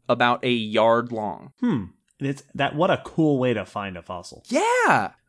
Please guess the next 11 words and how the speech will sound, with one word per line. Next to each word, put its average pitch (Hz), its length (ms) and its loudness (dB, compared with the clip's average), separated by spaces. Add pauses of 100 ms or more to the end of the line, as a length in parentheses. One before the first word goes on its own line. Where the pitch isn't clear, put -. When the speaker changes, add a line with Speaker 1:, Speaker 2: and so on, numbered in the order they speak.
(180)
Speaker 1:
Uh, 127 200 6
the 127 360 6 (200)
paleontologists 139 1040 2 (200)
contacted 143 680 2
the 107 240 4
park 127 300 0
officials 135 500 -2 (100)
as 123 240 4
well 117 300 6
as 117 200 2
Roland 120 540 -4